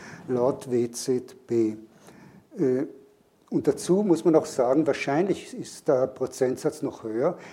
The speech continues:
weil nicht jeder so etwas zugibt. Nicht jeder wird bei einer Umfrage sagen, „Ja, ich hasse Juden“ und so weiter. Also es ist jedenfalls der Prozentsatz erschreckend hoch. Und wenn man schaut, es gibt Umfragen unter Christen zum Antisemitismus und der ist in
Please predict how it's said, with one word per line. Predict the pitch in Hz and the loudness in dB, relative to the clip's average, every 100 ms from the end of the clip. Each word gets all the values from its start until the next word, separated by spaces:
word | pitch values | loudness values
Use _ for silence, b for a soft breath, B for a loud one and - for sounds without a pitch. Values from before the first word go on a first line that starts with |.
| B | B
weil | 131 | -2
nicht | 135 - - | 0 0 2
jeder | 131 151 | 2 2
so | 139 135 | 0 0
etwas | 127 135 - | 0 -8 -8
zugibt. | - 131 131 107 - - | -6 -6 -6 -8 -10 -4
Nicht | 143 - | -4 2
jeder | 127 143 | 2 4
wird | 127 - | 0 2
bei | 139 | 2
einer | 131 | 2
Umfrage | 120 - 127 123 | -2 -4 -4 -4
sagen, | - 127 123 | -4 -4 -2
„Ja, | 127 135 B B | -4 -6 B B
ich | 117 - | -14 -14
hasse | 104 - - | -14 -12 -6
Juden“ | 110 107 113 98 | -6 -4 -6 -12
und | 98 | -14
so | - 110 | -10 -8
weiter. | 110 110 123 | -8 -8 -4
Also | 127 139 | -2 -2
es | - | 0
ist | 175 175 | 0 2
jedenfalls | 151 147 170 139 139 147 B B B - | 0 2 0 0 0 -2 B B B -2
der | 139 | 0
Prozentsatz | 135 139 - 131 135 - 147 185 | 2 0 2 2 2 0 -2 -4
erschreckend | - 110 127 123 156 147 113 | -10 -6 -4 -4 -4 -6 -4
hoch. | 113 170 - - B B B B - | 0 0 -4 -16 B B B B -10
Und | 135 135 | -6 -2
wenn | |
man | 135 | -2
schaut, | 123 - 127 156 | -2 0 0 0
es | 151 | -2
gibt | 175 - | -4 -2
Umfragen | 127 - - 139 135 143 | -4 -4 2 6 8 6
unter | 131 - | 0 -2
Christen | - 107 113 - - 151 | -4 -4 -6 -6 -6 -6
zum | - 135 | -2 -2
Antisemitismus | 123 120 135 - 123 117 131 120 - 151 - | 0 -2 -6 -4 -6 -6 -8 -10 -8 -8 -8
und | 113 | -4
der | 120 | -4
ist | 120 | -2
in | 151 | -4